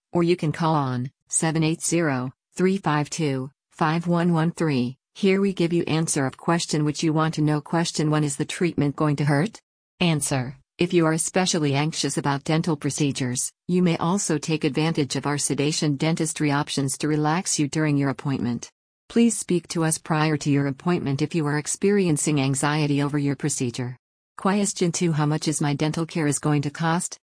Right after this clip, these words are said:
Answer. It's important to us that you have the dental care that you want and need, so we'll work with you to fit it into your budget.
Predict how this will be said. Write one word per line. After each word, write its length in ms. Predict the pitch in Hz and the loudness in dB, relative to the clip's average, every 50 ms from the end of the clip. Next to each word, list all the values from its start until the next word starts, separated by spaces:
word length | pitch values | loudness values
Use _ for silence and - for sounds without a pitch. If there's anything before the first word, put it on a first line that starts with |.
| _ _ _ | _ _ _
Answer. 580 | - 190 202 214 208 - - 160 143 131 131 143 - _ _ - | -4 -2 0 0 0 0 0 0 0 -2 -2 -4 -6 _ _ -4
It's 180 | 202 196 - 196 | -4 -2 0 0
important 480 | 180 - - 220 208 - - 156 - | 0 0 0 -2 -2 0 0 -2 -2
to 140 | - 165 160 | 0 0 0
us 140 | 160 - - | 0 0 0
that 120 | 147 143 | -2 -2
you 140 | - 147 147 | -2 -2 -2
have 160 | 156 170 156 | 0 -2 0
the 100 | 156 151 | -2 -2
dental 300 | - 170 160 156 - 160 | 0 0 0 0 0 -4
care 320 | - - - 165 156 151 139 | -4 -2 0 0 0 0 0
that 160 | 143 127 - | 0 0 0
you 100 | 151 143 | 0 0
want 240 | 147 147 147 151 - | 0 0 0 0 0
and 140 | 143 143 | 0 0
need, 320 | 151 151 143 131 123 - - - _ _ | 0 0 0 0 -2 -4 -8 -16 _ _
so 220 | - - - 170 160 | -4 0 2 2 4
we'll 240 | 151 165 170 170 160 | 4 2 2 0 0
work 180 | 170 175 - | -2 -2 -2
with 180 | 165 151 - - | -2 -2 0 2
you 140 | 151 147 139 | 2 2 2
to 80 | 147 | 0
fit 240 | 131 - - 165 156 | -2 -2 0 0 2
it 140 | 160 143 156 | 2 2 0
into 240 | 143 143 - 147 139 | 0 0 0 2 2
your 140 | 143 139 | 2 0
budget. 500 | 131 - 135 127 - - 135 127 - - | 0 -2 -4 -4 -4 -4 -6 -6 -8 -12